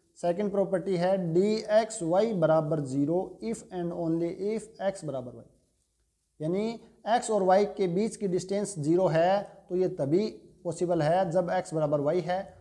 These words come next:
और एक्स बराबर वाई है उस केस में उसके डिस्टेंस कितनी आएगी, ज़ीरो आएगी। एम थ्री क्या है कि डी एक्स वाई बराबर डी वाई एक्स सिमेट्री, यानी एक्स और वाई के बीच की डिस्टेंस निकालो या वाई और एक्स के बीच की डिस्टेंस फंक्शन निकालो, क्या आएगा?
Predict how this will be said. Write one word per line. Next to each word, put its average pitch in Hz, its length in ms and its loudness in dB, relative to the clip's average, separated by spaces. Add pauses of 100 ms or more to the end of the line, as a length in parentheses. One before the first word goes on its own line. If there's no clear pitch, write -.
(140)
और 160 220 -12
एक्स 233 240 -2
बराबर 180 320 2
वाई 190 260 4
है 185 240 4
उस - 240 -10
केस 180 280 -4
में 190 360 -4
उसके 185 360 -10
डिस्टेंस 170 480 -4
कितनी 196 300 -6
आएगी, 180 260 2
ज़ीरो 135 300 -6
आएगी। 160 280 -2 (1120)
एम 202 240 0
थ्री 208 260 -4
क्या 202 200 6
है 190 320 6 (800)
कि 175 100 -4
डी 185 300 2 (200)
एक्स 214 320 4
वाई 202 320 4
बराबर 170 500 6
डी 165 240 4
वाई 143 260 2
एक्स - 180 -8 (140)
सिमेट्री, 175 480 2 (720)
यानी 180 240 -6 (120)
एक्स - 500 0 (220)
और 165 140 -2
वाई 170 240 6
के 202 160 0
बीच 185 220 2
की 208 120 -4
डिस्टेंस 185 380 -4
निकालो 190 380 2
या 185 120 6
वाई 190 200 2
और 175 340 -4
एक्स - 180 -6
के 185 160 -4
बीच 175 240 -4
की 180 100 -10
डिस्टेंस 170 420 -6
फंक्शन 175 300 -6
निकालो, 175 400 0
क्या 185 200 0
आएगा? 170 280 0